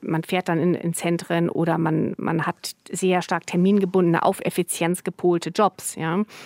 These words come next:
Ähm, das ist dann natürlich auch ein großer Stressor. Trotzdem, äh, jetzt anknüpfend an das, was Herr Adli sagte, das stimmt schon, das Zusammenleben oder das, das Menschsein unter Menschen ist natürlich auf dem Land irgendwie anders.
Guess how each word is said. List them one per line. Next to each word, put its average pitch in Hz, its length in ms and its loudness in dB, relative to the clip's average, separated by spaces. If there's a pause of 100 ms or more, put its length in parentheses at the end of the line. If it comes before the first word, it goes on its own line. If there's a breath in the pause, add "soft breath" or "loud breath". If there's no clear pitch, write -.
(440 loud breath)
Ähm, 180 300 2 (120)
das - 280 -2 (400)
ist - 160 -4
dann 180 320 2 (200)
natürlich - 480 -4
auch - 120 -6
ein 214 60 0
großer 170 280 -4
Stressor. 170 400 -4 (300 loud breath)
Trotzdem, 208 460 0 (340 loud breath)
äh, 165 60 -2
jetzt 165 220 -2
anknüpfend 226 420 -2
an - 60 -2
das, - 120 -8
was 185 140 -4
Herr 170 120 -2
Adli 208 160 -4
sagte, 190 300 -2
das 185 180 -2
stimmt 254 220 -2
schon, 226 120 -2
das 196 160 -8
Zusammenleben 220 800 0
oder 180 100 -2
das, 196 160 -4 (120)
das 196 200 -4
Menschsein 247 480 2
unter 220 200 0
Menschen 208 360 2
ist - 140 -6
natürlich 214 280 -2
auf 208 80 -8
dem 196 160 0
Land 185 240 0
irgendwie 190 300 -2
anders. 165 360 -2